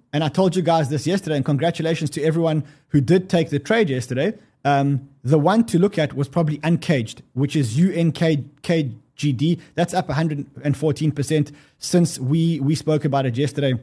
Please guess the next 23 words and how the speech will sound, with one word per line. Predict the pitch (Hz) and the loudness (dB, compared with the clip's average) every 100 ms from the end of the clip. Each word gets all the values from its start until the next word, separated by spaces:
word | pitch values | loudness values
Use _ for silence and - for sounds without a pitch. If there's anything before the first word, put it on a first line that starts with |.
| - _ _ _ _ - | -8 _ _ _ _ 2
on | 143 | 4
yesterday's | 147 143 147 131 | 4 2 0 2
show. | 196 214 - - | 2 0 -4 -4
And | 147 | 0
I | 156 | 0
think, | 151 233 233 | 0 0 0
to | 170 | 0
be | 160 | 0
honest, | 175 190 - | 0 -2 -4
it's | 131 | -8
just | - 180 - | -6 -4 -2
the | |
beginning. | 123 123 139 117 | -2 -2 -2 -4
So | 117 165 131 - _ - | -2 -2 -2 -12 _ -2
the | 180 | 0
strategy, | 214 254 277 180 135 - | 2 2 2 0 -2 -2
if | 170 165 | -4 0
you | 170 | 0
wanna | 196 240 | 0 2
get | 180 | 0
into | 185 196 185 | 2 0 0
this | 170 151 | -2 -2
degen | 123 156 196 160 170 151 | -2 2 2 4 2 0